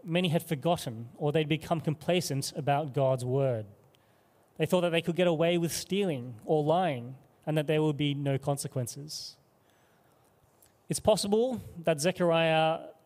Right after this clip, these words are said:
singles out these two particular sins because of the context at the time. Rebuilding the temple was meant to be the number one spiritual priority.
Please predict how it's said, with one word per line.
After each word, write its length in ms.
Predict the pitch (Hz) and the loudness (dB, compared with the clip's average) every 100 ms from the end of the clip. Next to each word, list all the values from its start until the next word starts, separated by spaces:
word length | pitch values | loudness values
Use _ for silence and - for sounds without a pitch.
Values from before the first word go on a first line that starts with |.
| _ - | _ -8
singles 400 | - 190 170 147 | -4 0 2 2
out 220 | 165 165 | 2 2
these 160 | 151 143 | 0 -2
two 220 | - 180 | -2 -4
particular 480 | 147 - 220 165 147 | -4 -6 -6 -2 -2
sins 600 | - 127 107 104 - - | -2 -6 -6 -6 -8 -8
because 260 | - - 135 | -8 -6 -4
of 140 | 123 | -4
the 280 | 135 123 123 | -2 -2 -2
context 440 | - 143 - 127 - | -4 -6 -4 -8 -6
at 80 | 120 | -10
the 60 | |
time. 440 | - 127 117 104 101 _ _ _ _ _ _ _ _ _ _ - | -6 -4 -4 -6 -12 _ _ _ _ _ _ _ _ _ _ -4
Rebuilding 460 | 156 139 185 190 196 | -2 2 2 2 0
the 60 | |
temple 600 | 175 190 185 151 147 165 | 0 0 0 2 0 0
was 180 | 175 143 | -2 -2
meant 140 | 160 156 | -2 -2
to 80 | |
be 160 | 143 160 | -2 0
the 100 | 147 | 0
number 240 | 147 160 | 0 2
one 260 | 160 135 135 | 2 0 -2
spiritual 480 | - - 135 - 135 | -4 -2 -4 -2 -6
priority. 640 | - 120 123 127 113 104 | -4 -2 -2 -2 -4 -10